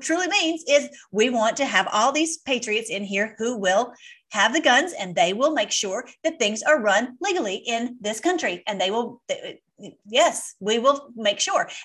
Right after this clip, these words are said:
And our, our, our military has been training them for how long? A long, long time. And at that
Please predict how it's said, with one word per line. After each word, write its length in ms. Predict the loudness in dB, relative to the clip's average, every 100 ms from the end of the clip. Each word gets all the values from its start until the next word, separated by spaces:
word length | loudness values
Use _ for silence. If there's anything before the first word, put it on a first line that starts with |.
| -4
And 140 | -2 2
our, 280 | 2 2 0
our, 320 | 0 0 -4 -20 _ _ _ -4
our 300 | 2 2 2
military 500 | -2 -2 -2 0 0
has 160 | -2 -8
been 140 | -8
training 400 | -2 -2 -2 -2
them 180 | -2 -2
for 100 | -4
how 300 | 0 2 4
long? 420 | 4 2 0 -6 -4
A 80 | 0
long, 300 | 2 0 0
long 240 | -2 -2
time. 360 | -4 -2 -4 -6 -14 -8 -2
And 180 | 0 0
at 140 | 0 4
that 240 | 2 2